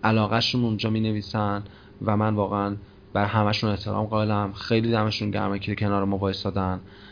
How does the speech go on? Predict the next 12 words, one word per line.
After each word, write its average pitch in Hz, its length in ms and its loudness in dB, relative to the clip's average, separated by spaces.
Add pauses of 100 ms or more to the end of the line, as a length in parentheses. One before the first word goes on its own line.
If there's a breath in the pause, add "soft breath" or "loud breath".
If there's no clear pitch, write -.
(260 loud breath)
ولی 123 640 4
من 123 120 4
خودم 131 280 4
حتی 120 200 0
مدتی 113 420 -2
الان 107 180 0
وقت 104 260 -2
نکردم 113 420 -2
درست 104 340 -2
برای 101 180 0
سایت 98 200 -4
بنویسم. 98 600 -2